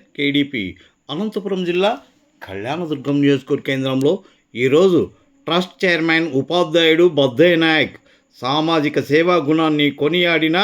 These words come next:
ఎమ్మెల్యే. పేదలకు అపన్నహస్తం అందిస్తున్న గొప్ప గుణశాలి మన బద్దయ్య నాయక్ ఎమ్మెల్యే. కళ్యాణదుర్గం పట్టణంలోని స్థానిక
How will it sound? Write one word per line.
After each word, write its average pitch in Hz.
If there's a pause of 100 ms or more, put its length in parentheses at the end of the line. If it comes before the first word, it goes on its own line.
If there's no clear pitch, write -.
(280)
ఎమ్మెల్యే. 147 (560)
పేదలకు 190 (520)
అపన్నహస్తం 190
అందిస్తున్న 180 (680)
గొప్ప 160 (160)
గుణశాలి 175 (540)
మన 110 (140)
బద్దయ్య 151
నాయక్ 151 (480)
ఎమ్మెల్యే. 139 (400)
కళ్యాణదుర్గం 165
పట్టణంలోని 156 (460)
స్థానిక 196